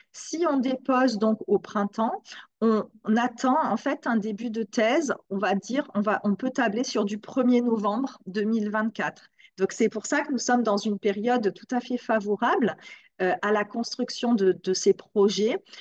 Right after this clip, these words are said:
euh, parce que l'idéal, c'est de déposer, euh, on va dire, au plus tard, à, avant juillet, pour un début de thèse, euh, qui sera donc au premier novembre. Mais ça se dépose au fil de l'eau, les thèses cifres, hein.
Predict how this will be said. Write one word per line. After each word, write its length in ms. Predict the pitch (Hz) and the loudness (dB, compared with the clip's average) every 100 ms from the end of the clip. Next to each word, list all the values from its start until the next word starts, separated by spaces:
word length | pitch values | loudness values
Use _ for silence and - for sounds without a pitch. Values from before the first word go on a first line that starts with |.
| 240 - | -12 -2
euh, 80 | 196 | -2
parce 260 | 220 - | -2 -4
que 100 | - | -2
l'idéal, 560 | 233 247 214 214 214 302 | 0 0 0 0 0 -2
c'est 200 | - 247 | -2 0
de 140 | 196 | 2
déposer, 800 | 196 240 247 247 226 190 233 285 - - - - | 0 0 -4 -2 -2 0 -2 -2 -4 -10 -18 0
euh, 220 | 190 185 - | 2 2 0
on 140 | 196 | -2
va 180 | 196 196 | 0 0
dire, 260 | 202 294 | 0 0
au 100 | 269 | 0
plus 200 | 208 - | -2 -6
tard, 420 | - 226 226 247 - | -6 -2 -2 -2 -2
à, 240 | 208 - | -4 -2
avant 280 | 202 190 233 | -2 0 0
juillet, 640 | 233 220 214 208 233 285 - - | -2 -2 -4 -2 0 -2 -4 -10
pour 240 | 262 294 | -8 -6
un 140 | 294 214 | -2 -2
début 360 | 208 220 226 | -2 -2 -2
de 160 | 214 220 | 0 -2
thèse, 600 | 208 - 202 233 302 185 156 - _ _ _ | -2 -2 0 2 0 -2 -4 -8 _ _ _
euh, 720 | 185 180 175 170 170 165 165 | 2 4 4 4 4 2 -2
qui 220 | 165 - 190 | -4 -6 -6
sera 420 | - - 208 240 | -8 -4 0 2
donc 300 | 196 202 220 | 2 0 0
au 60 | |
premier 380 | 196 - 202 220 | -2 0 2 4
novembre. 540 | 208 185 151 135 - _ _ - | 2 0 -4 -10 -14 _ _ -4
Mais 160 | 196 247 | 0 0
ça 180 | 285 | 0
se 140 | 262 269 | 0 0
dépose 400 | 220 247 285 294 | 0 2 2 2
au 80 | 254 | 0
fil 260 | - 262 | -2 -6
de 140 | 233 247 | -2 2
l'eau, 200 | 202 190 | 4 4
les 140 | 185 | 2
thèses 260 | - 180 - | -2 -6 -6
cifres, 440 | - - - - | -14 -14 -12 -6
hein. 140 | 170 | -6